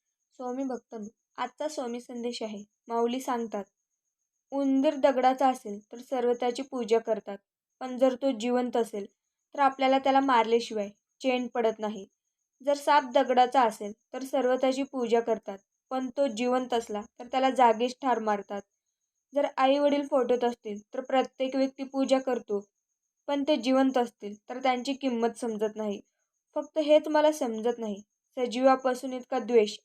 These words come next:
आणि दगडाबद्दल इतकं प्रेम का आहे? लोक विचार करतात की मृत लोकांना खांदा देणं ही पुण्याचं काम आहे, तर आपण जिवंत माणसांना मदत करणे पुण्य समजलो तर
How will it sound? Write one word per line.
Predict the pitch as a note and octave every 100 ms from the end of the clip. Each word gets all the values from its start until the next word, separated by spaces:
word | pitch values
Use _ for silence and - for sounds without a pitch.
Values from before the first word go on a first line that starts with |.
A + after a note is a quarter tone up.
| -
आणि | A#3
दगडाबद्दल | A#3 A3 A#3 A#3+ A#3+ G#3 A#3+ A#3
इतकं | - B3+
प्रेम | B3 A#3+ A#3 -
का | A#3+
आहे? | A#3+ G#3+ G3+ - _ _ _ _
लोक | B3 C#4 D4+
विचार | C4+ A3+ B3
करतात | A#3+ A3+ - G#3+
की | -
मृत | A#3+ A#3+ C4 -
लोकांना | C4+ A#3+ A#3+ A#3+ B3
खांदा | B3 A#3 A3
देणं | A3 A3+ A3+
ही | A#3
पुण्याचं | - B3+ A3 G#3 A#3
काम | A3+ G#3+ G3+
आहे, | G#3 G3 _ _ _ _ _ _ D#4
तर |
आपण | D#4 D4+ D#4+ C4+
जिवंत | C#4+ C#4+ C#4+
माणसांना | C#4+ B3+ A#3+ C4 C4
मदत | B3 A#3 B3 C4
करणे | B3+ B3+
पुण्य | A#3+ B3 A#3+ B3
समजलो | C4 A#3+ A#3+ A#3 A#3
तर | A#3+